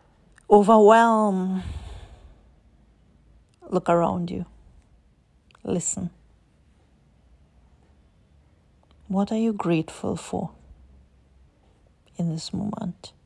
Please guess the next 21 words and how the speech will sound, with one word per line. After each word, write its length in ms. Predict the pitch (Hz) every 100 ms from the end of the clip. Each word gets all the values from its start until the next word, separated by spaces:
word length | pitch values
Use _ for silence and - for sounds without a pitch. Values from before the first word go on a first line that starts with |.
| _ _ _ _ _ _ _ _ _ _ _ -
Are 80 | 185
you 120 | 165
grateful 760 | 185 175 170 - 175 175 175 175 _ _ _ -
that 180 | 175
you 120 | 185 - -
have 320 | 180 170 175
this 180 | 175 -
blessed 500 | 190 170 - 175 160
child 420 | - - - -
with 240 | 196 -
you? 100 | 180 - _ _ _ _ _ _ _ _ _ _ _ _ _ _ - - _ _ -
Are 100 | 180
you 180 | 185 185
grateful 760 | - 175 170 - - 170 180 175 - _ _ _ - _
for 220 | - 185
a 40 | 180
certain 600 | - - 165 165 170 170
person 580 | - 190 170 - 190 175 - - - _ _ _ _ _ _ _ _ _ _ _ _ _ _ _ _ -
in 160 | 175
your 160 | 165 160
life? 560 | 147 - 175 - -